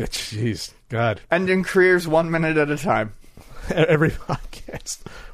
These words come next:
Speaker 1: We've, we've, uh, careers ended a hundred forty-five times, plus live appearances. <laughs> Okay, um, uh, Q and A time on the C U podcast. Speaking of career enders,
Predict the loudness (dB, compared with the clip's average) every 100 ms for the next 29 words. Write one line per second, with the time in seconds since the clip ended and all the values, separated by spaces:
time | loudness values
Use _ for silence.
0 | -8 0 0 0 0 -2 -2 -2 0 2
1 | 4 4 4 4 4 2 2 2 4 2
2 | 2 2 0 2 0 0 -2 -10 -16 0
3 | 0 2 2 2 -2 -6 -6 -6 -10 -12
4 | -14 -20 -20 -8 -6 -4 -6 -10 -6 -4
5 | 2 0 2 -2 0 -6 -8 -14 -14 -14
6 | -16 -18 -12 -4 0 0 0 2 4 6
7 | 4 2 -6 -14 -18 -20 -20 -20 -14 2
8 | 2 2 2 4 6 4 2 0 0 -2
9 | 0 2 2 2 0 2 2 2 0 -10
10 | -16 -18 -18 -18 -20 -20 -20 -20 -20 -20
11 | -2 0 2 0 2 4 6 4 0 -6